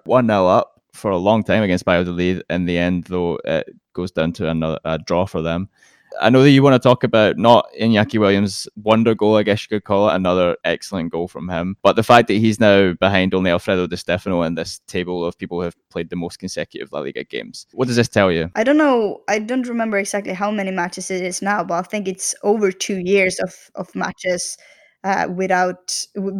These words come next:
Speaker 2: with being in the starting eleven for, for every week, weekend, which is, uh, impressive in many ways. It shows that he's a player that doesn't get injured,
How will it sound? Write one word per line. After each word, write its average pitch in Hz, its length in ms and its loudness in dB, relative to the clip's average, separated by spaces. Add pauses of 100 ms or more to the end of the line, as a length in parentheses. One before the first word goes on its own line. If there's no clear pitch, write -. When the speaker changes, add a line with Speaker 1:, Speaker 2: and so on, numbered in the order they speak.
Speaker 2:
with 202 180 0
being 202 300 0
in 196 140 -4
the 180 40 -6
starting 196 380 -2
eleven 190 380 -2
for, 180 340 -6 (420)
for - 300 -8
every 185 240 0
week, 196 360 -6 (160)
weekend, 185 400 -4
which 190 220 -4
is, 196 340 0 (480)
uh, 185 280 2
impressive 214 420 0
in 190 100 -2
many 190 200 -2
ways. 175 400 -4
It 185 100 -12
shows 214 300 0
that 175 500 -2 (120)
he's 202 300 -2
a 190 60 0
player 208 320 2
that 185 200 -6 (180)
doesn't 196 360 -2
get 196 140 0
injured, 262 360 -2